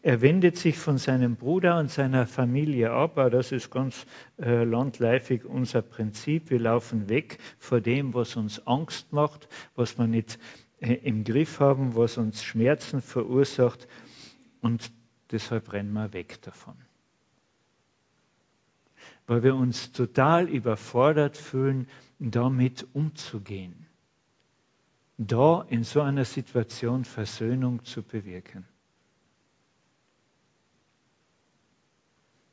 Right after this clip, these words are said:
Ich weiß auch nicht, äh, ich gibt, bei der Geschichte gibt's viele Fragen, die ich selber nicht beantworten kann. Ist dieses Weglaufen immer falsch? Was im Fall vom Jakob falsch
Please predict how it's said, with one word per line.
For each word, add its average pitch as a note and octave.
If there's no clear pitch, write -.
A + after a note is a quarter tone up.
Ich B2+
weiß C3
auch C3+
nicht, B2+
äh, A2+
ich A2+
gibt, -
bei C#3
der C#3
Geschichte -
gibt's B2+
viele D3+
Fragen, C3
die B2
ich A#2
selber C3
nicht A#2+
beantworten A2+
kann. A#2
Ist A#2
dieses A2
Weglaufen A#2+
immer B2+
falsch? C3+
Was A#2+
im A2+
Fall B2
vom G#2+
Jakob B2
falsch B2